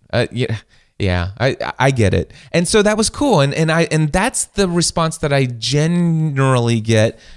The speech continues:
from most of the people that I ha-, that I have this conversation with. Interestingly, though, there was one where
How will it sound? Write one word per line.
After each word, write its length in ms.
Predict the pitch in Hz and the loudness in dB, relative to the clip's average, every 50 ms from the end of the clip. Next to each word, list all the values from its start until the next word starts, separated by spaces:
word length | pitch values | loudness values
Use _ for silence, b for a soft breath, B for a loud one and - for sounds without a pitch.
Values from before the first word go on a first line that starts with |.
| B B B | B B B
from 280 | - - 143 139 139 | -2 0 2 4 4
most 340 | 131 127 123 127 139 - - | 4 4 4 4 2 0 0
of 80 | 160 147 | 0 -2
the 80 | 151 | -2
people 360 | 143 - 120 104 - 104 113 131 | 0 0 -2 0 0 0 -2 0
that 220 | 123 117 110 117 - | 0 0 0 -2 -4
I 460 | - 107 104 104 110 117 120 127 - - - - - - | -6 -4 -2 -2 0 -2 -2 -4 -6 -12 -20 -20 -18 -18
ha-, 180 | 104 117 104 - _ - - | -16 -16 -16 -18 _ -14 -6
that 140 | 120 127 127 | -4 -2 0
I 100 | 131 131 | 2 2
have 180 | 135 139 135 143 | 2 2 2 0
this 140 | 151 147 | -2 -2
conversation 640 | - - 147 151 160 - - 175 247 - - 165 113 | -2 -2 -2 0 0 0 0 0 -2 -2 -2 -2 -2
with. 300 | 98 95 - - - - b b b b b b b b b b | -2 -4 -6 -8 -12 -14 b b b b b b b b b b
Interestingly, 680 | 147 156 - 139 127 - - 147 147 143 143 131 131 | 0 0 2 2 0 0 2 0 2 2 2 2 2
though, 300 | 135 135 127 127 139 156 | 2 2 2 2 2 2
there 180 | 143 135 131 127 | 2 2 2 4
was 320 | 123 123 117 107 110 - | 4 2 2 0 -2 -6
one 440 | 110 110 107 107 107 107 120 135 131 | -6 -2 2 2 4 4 2 2 2
where 440 | 110 101 95 92 90 92 92 - | 2 4 4 4 4 2 2 0